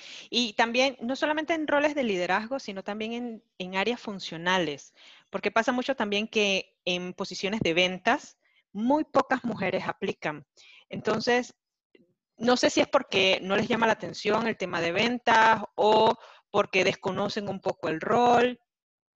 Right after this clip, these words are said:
Allí hay que entender un poquito, ¿no? Pero sí me llama poderosamente la atención a eso. Y aquí es, oye,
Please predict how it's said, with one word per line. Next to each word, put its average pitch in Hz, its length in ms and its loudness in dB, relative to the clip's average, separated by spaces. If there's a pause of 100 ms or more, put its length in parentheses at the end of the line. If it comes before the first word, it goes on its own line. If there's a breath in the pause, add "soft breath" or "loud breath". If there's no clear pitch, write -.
(300)
Allí 214 280 4
hay 262 120 6
que 294 120 2
entender 202 400 0
un 214 80 -6
poquito, - 360 -4
¿no? 175 120 -2
Pero 190 220 0
sí 247 220 -2
me 254 140 0
llama 240 240 2
poderosamente 196 600 -2
la 214 60 2
atención 175 360 -8
a 180 140 -6
eso. 185 340 -6 (420 loud breath)
Y 220 460 0 (260)
aquí 202 440 0
es, 262 380 0
oye, 185 380 -8